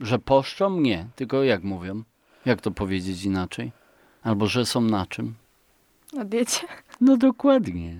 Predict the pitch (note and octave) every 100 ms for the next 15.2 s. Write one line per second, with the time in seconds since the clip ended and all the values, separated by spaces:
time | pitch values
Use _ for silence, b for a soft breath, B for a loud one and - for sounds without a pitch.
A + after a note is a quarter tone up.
0 | G#2 C3 D3 D#3+ D#3 D#3+ E3 - G3 G2
1 | F#2 G#2 A2+ A2 A#2 B2 C#3+ D#3+ B2 A#2+
2 | A#2+ A2 - C3+ B2+ B2 B2+ - B2+ B2+
3 | B2+ B B B B B - G#2 - A#2+
4 | B2+ B2 C#3 - C#3 D#3+ B2+ G2+ G2+ -
5 | G#2+ G2 G#2 G2+ A#2 A#2+ A2+ - C3 -
6 | A#2+ G#2+ A#2 A2+ A2 G2+ G#2+ G2+ A#2+ A2
7 | G#2 A#2 A#2+ A#2 B2+ B2 A2+ A#2 A#2 A2
8 | A#2 A2+ D#3 E3+ A#2+ G2+ F#2+ G#2+ - A2
9 | - B2 - - B B B B B G#2+
10 | G#2 B2 C#3 B2+ A#2 A#2 C3 B2 D#3+ F3+
11 | E3+ - F#2 B2+ G#2+ - A#2+ G#2 - A#2
12 | B2 C3+ B B B B - A#2 A2 B2
13 | A#2 A#2 A#2+ A#2+ A2 A#2+ A2+ C3+ C#3 F#2+
14 | F2 - - B2 D#3 C3+ - B2 E3+ B2
15 | F2 F2